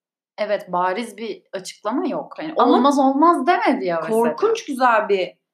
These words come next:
Speaker 2: açık kapı bırakıyor derken bir soru sorulsa cevabım sensin, günahım olsa da sevabım sensin diyerek noktayı koyuyor ve burada şunu anlıyoruz. Çok mu konuştum? Sana söz vermemiş
Speaker 1: Hayır,
Speaker 2: gibi oldum
Speaker 1: ben
Speaker 2: mu?
Speaker 1: bu şarkıyı çok sevdiğimi tekrar fark ettim sayende.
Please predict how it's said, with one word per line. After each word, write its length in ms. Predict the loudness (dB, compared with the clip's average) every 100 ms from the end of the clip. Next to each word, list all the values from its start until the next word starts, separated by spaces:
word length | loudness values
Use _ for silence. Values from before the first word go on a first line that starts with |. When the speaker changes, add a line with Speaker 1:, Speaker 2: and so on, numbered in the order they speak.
| _
Speaker 2:
açık 320 | -8 -8 -10
kapı 220 | -12 -10
bırakıyor 400 | -8 -10 -8 -8 -8 -4
derken 920 | 0 0 -2 -4 -2 0 0 -2 -6 _ _ _ _ _ _ _ _ _ _ 0
bir 160 | 0
soru 360 | 0 -4 -2 -2
sorulsa 520 | -2 -2 -2 -4 -8
cevabım 540 | -6 0 0 0 -2
sensin, 600 | -4 -4 -6 -6 -6 -6 -6
günahım 380 | -6 -2 0
olsa 360 | 0 -2 -4 -4
da 80 | -4
sevabım 560 | -6 -2 0 0 -2
sensin 520 | -6 -4 -6 -6 -4 -2
diyerek 360 | -2 -2 -4
noktayı 440 | -6 -6 -6 -6 -4
koyuyor 600 | 0 4 4 4 4 2 -6 -18 -6 -4
ve 140 | 2
burada 260 | 2 2 -2
şunu 280 | -4 -2 -2
anlıyoruz. 760 | -2 -6 -12 -14 -20 _ _ _ _
Çok 240 | -14 -2
mu 100 | -2
konuştum? 480 | 0 -6 -8 -12 -14
Sana 340 | -8 -6 -6
söz 280 | -4 -4 0
vermemiş 440 | 2 4 4 2 2
Speaker 1:
Hayır, 120 | 0
Speaker 2:
gibi 100 | 2
oldum 320 | 2 0 2
Speaker 1:
ben 140 | 2 2
Speaker 2:
mu? 60 | 0
Speaker 1:
bu 60 |
şarkıyı 480 | -2 -2 -2 -8 -14
çok 140 | -10 -8
sevdiğimi 540 | 0 0 0 -6 -6
tekrar 400 | -6 -6 -4 -4
fark 360 | -2 -4 -4 -14
ettim 260 | _ -20
sayende. 640 | -12 -6 -4 -4 -6 -12